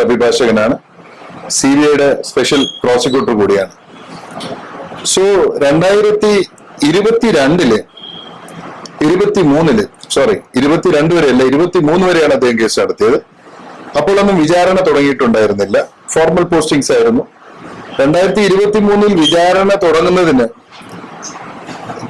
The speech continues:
കൃത്യമായി പറഞ്ഞാൽ ഒരു മാസത്തിനുള്ളിൽ വെച്ച് എന്തോ പ്രതികളുമായുള്ള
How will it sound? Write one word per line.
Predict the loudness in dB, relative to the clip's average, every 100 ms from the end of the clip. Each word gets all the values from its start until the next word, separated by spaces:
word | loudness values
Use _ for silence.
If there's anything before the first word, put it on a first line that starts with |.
| -6 -2
കൃത്യമായി | 0 0 2 2 2
പറഞ്ഞാൽ | 2 2 2 0 0
ഒരു | 2 2 4
മാസത്തിനുള്ളിൽ | 2 2 0 2 2 2 2 2
വെച്ച് | 2 -2 -2 -10 -18 -16 -16 -2 0
എന്തോ | 2 2 2 0 -4 -8 -2
പ്രതികളുമായുള്ള | 2 4 4 4 2 4 2